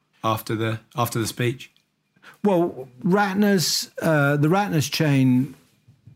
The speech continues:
Speaker 2: was, started dropping sales around twenty-five percent.
Speaker 1: Mm-hmm.
Speaker 2: Uh, Samuel's were down about fifteen percent. You've got to remember that these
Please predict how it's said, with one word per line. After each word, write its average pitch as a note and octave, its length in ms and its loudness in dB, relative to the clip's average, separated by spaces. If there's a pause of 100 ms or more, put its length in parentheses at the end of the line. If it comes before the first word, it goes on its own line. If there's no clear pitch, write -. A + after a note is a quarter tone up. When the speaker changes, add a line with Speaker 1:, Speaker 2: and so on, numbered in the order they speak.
(160)
Speaker 2:
was, C3 240 0
started C3 540 -2
dropping B2 460 0
sales A#2+ 420 0
around A#2 260 2
twenty-five A2+ 480 -2
percent. F#2 560 -6 (120)
Speaker 1:
Mm-hmm. G2+ 180 -2 (500)
Speaker 2:
Uh, A2 380 0
Samuel's C#3+ 560 2
were B2 80 0
down B2 260 2
about A2+ 280 -2
fifteen B2 400 -2
percent. G#2+ 300 -2
You've D3 100 4
got D#3+ 80 2
to D3 100 2
remember C3+ 380 2
that B2 120 -2
these - 480 -2